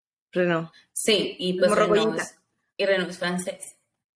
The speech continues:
Speaker 1: Ah, ok.
Speaker 2: Entonces, em, pues por eso deben haber.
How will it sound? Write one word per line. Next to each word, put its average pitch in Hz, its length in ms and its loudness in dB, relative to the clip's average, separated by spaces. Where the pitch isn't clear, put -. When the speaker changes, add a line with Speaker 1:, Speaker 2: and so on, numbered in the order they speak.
Speaker 1:
Ah, 175 400 -6
ok. 165 60 -6
Speaker 2:
Entonces, 175 880 0
em, 165 400 -4
pues 185 120 -8
por 175 140 0
eso 165 160 -12
deben 165 220 -2
haber. 175 260 -6